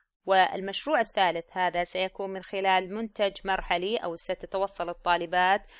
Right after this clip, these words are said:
من خلاله إلى منتج مرحلي، تصميم نموذج لمركبة فضائية. المنشط الأول منه: كم المسافة للمريخ؟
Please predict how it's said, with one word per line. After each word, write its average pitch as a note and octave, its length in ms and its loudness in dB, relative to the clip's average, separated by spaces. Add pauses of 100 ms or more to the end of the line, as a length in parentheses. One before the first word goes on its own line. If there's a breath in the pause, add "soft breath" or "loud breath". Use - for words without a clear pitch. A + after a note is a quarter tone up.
(280 loud breath)
من F#3 100 -8
خلاله F#3 400 2
إلى F3 120 0
منتج F#3+ 440 -6
مرحلي، F3+ 440 -2
تصميم G#3+ 760 -6
نموذج G#3 680 -2
لمركبة F#3 640 2 (280 soft breath)
فضائية. E3+ 600 0 (400 soft breath)
المنشط G#3 560 -2
الأول F#3 480 0
منه: A3 240 -4 (200)
كم C#4+ 180 4
المسافة F#3+ 840 2 (240)
للمريخ؟ E3 800 -4